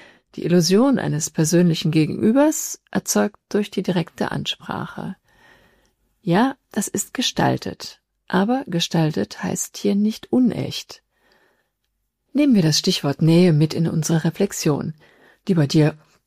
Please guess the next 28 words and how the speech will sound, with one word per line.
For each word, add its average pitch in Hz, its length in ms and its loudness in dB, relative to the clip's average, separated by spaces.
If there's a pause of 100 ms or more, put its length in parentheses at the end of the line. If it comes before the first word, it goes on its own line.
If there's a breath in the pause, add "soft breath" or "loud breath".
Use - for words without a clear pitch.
gerne 240 260 4
auch - 80 -2
zu - 160 -4
anderen 151 240 -2
Schlüssen - 340 -8
führen 139 280 -6
darf. - 420 -8 (1800)
Die 185 140 6
Wortwolke 165 560 4
rund 214 320 4
um 190 120 4
die 143 160 0
Idee 175 300 4
der 147 160 2
formbaren 180 880 2
Host 185 340 -2
Personality 170 960 2 (380 loud breath)
enthält 160 440 -2
einige 254 360 2
bekannte 175 420 0
Größen, 170 540 2 (320 loud breath)
die 185 80 2
bei 180 140 4
der 139 100 2
Gestaltung 147 720 2
berücksichtigt - 720 -2
werden 131 220 0
sollten. - 540 -4